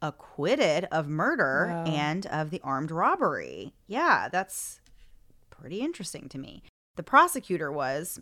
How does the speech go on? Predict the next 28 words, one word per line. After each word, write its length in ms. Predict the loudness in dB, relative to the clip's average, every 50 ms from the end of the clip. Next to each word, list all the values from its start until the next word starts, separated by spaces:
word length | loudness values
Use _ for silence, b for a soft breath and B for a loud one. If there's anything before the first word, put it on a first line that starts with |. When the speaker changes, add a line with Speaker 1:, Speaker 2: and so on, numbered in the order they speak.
| -6 -4
Speaker 1:
as 220 | -2 -2 -2 -4
he 120 | -6 -10 -10
put 240 | -10 -8 -6 -4 -2
it, 240 | 0 -2 -2 -4 -8 _
stunned 580 | -18 -16 -12 -6 -2 0 2 2 2 0 0 -2 -2
and 160 | -4 -2 -2
disappointed. 760 | -2 -2 -2 -4 -8 -8 -8 -10 -8 -8 -10 -12 -14 -14 -16 -20 b b b b b b b b b
He 280 | -6 -4 -4 -4 -4 -4
felt 260 | 0 4 4 4 4
they 140 | 2 0 0
really 200 | 2 0 0 0
had 80 | 0
a 60 | -2 -4
strong 320 | -4 -2 0 0 0 -2
case 380 | -4 -6 -6 -4 -4 -4 -4 -4
and 340 | -2 -2 0 0 -2 -2
just 240 | -2 -2 -2 -2 -4
could 180 | -4 -4 -2 0
not 220 | 0 -2 -2 -2
believe 360 | -2 -4 -4 -2 -2 -2 -2
that 140 | -2 -2 -2
Manuel 400 | -2 -2 -2 -2 -2 -4 -4 -4
was 140 | -4 -6 -8
acquitted 560 | -10 -10 -6 -2 0 0 2 2 2 0 0
while 180 | 2 2 2 2
Howard 360 | 2 2 2 2 2 0 -2
was 180 | -4 -6 -6 -6
convicted. 720 | -6 -6 -6 -4 -4 -4 -4 -6 -8 -8 -8 -8 -12 -14